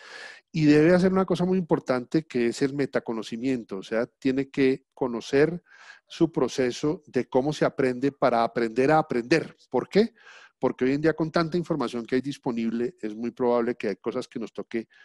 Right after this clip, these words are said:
saber filtrar y saber aprender por nosotros mismos. En las formas de trabajar, pues requiere una muy buena comunicación y tiene que tener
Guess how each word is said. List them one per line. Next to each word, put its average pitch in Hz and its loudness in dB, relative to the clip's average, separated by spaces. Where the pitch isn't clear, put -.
saber 131 0
filtrar 151 0
y 147 0
saber 113 -2
aprender 107 -4
por 113 -12
nosotros 104 -10
mismos. 98 -12
En 123 -2
las 120 0
formas 147 0
de 170 2
trabajar, 170 2
pues 101 -4
requiere 107 -6
una 127 -2
muy 127 -2
buena 123 -2
comunicación 117 -6
y 107 -8
tiene 101 -8
que 120 -6
tener 107 -8